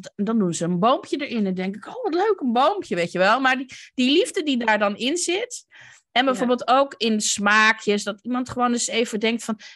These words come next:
Speaker 1: "Ik ga eens even een ander smaakje doen." En dan denk ik van, "Oh, wat heerlijk dat, dat iemand gewoon liefde heeft." En die proeft dat, vind ik.
Speaker 2: Ja, ja,
Speaker 1: Dus,
Speaker 2: dat is,
Speaker 1: ja.
Speaker 2: dat is helemaal waar. En dat kan ik
Speaker 1: Ja.
Speaker 2: ook alleen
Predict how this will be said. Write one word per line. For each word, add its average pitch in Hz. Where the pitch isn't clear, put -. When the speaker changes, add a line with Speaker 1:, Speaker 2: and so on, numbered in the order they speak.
Speaker 1:
"Ik -
ga 349
eens 339
even 302
een 254
ander 240
smaakje 240
doen." 127
En 220
dan 240
denk 247
ik -
van, 285
"Oh, 320
wat 311
heerlijk 254
dat, 226
dat 233
iemand 247
gewoon 220
liefde 262
heeft." 170
En 311
die 359
proeft 370
dat, -
vind 247
ik. 147
Speaker 2:
Ja, 240
ja, 240
Speaker 1:
Dus, 233
Speaker 2:
dat 269
is, 254
Speaker 1:
ja. 208
Speaker 2:
dat 262
is 247
helemaal 233
waar. 190
En 190
dat 208
kan 240
ik 220
Speaker 1:
Ja. 208
Speaker 2:
ook 208
alleen 208